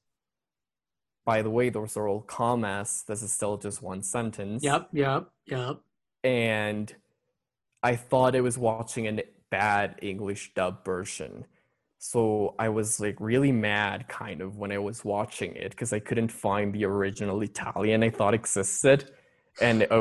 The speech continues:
Speaker 1: was, uh, I feel like I was more frustrated by the fact that I was not seeing the supposed original than by the actual dubbing itself. But I feel like that kind of, like,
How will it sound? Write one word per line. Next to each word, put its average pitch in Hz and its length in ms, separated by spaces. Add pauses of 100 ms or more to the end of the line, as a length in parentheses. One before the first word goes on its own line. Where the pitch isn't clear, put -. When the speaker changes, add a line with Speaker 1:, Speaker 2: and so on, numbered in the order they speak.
Speaker 1:
was, - 480
uh, 104 380 (280)
I - 40
feel 127 240
like 131 180
I 127 60 (100)
was 113 140 (120)
more 117 120 (180)
frustrated 104 760
by 98 160
the 95 160 (120)
fact 98 440 (240)
that 117 100
I 110 160
was 110 140
not 113 240
seeing 107 560
the 113 60
supposed - 600
original 127 800 (240)
than 123 160
by 110 180
the 113 180 (120)
actual 135 320
dubbing 120 480
itself. 135 720 (320)
But 147 180
I - 20
feel 139 420
like 135 180
that 117 340
kind 131 280
of, 131 140
like, 131 220